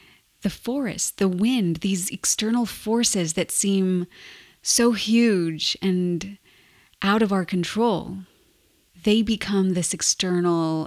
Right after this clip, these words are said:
impersonation of divinity. And that's beautiful. You can use that for your remembrance of that divinity within you, that inherent knowing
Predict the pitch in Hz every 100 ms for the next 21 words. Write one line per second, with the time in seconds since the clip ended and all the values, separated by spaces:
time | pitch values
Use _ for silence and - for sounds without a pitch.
0 | - 185 170 180 170 180 165 175 175 -
1 | 165 156 151 160 - _ - - _ _
2 | _ _ 175 165 151 156 160 - - -
3 | _ 202 202 294 196 - - - _ -
4 | 202 247 254 - 262 311 262 - - 208
5 | 208 202 - 220 202 254 262 - - -
6 | - - _ _ _ _ _ - - -
7 | 214 196 196 185 170 175 165 160 156 156
8 | - 180 190 190 180 196 170 - - -
9 | - - _ _ 196 175 165 160 160 -
10 | - - 165 165 185 170 180 175 175 170
11 | 190 190 151 160 151 156 160 175 165 165
12 | 175 170 - 185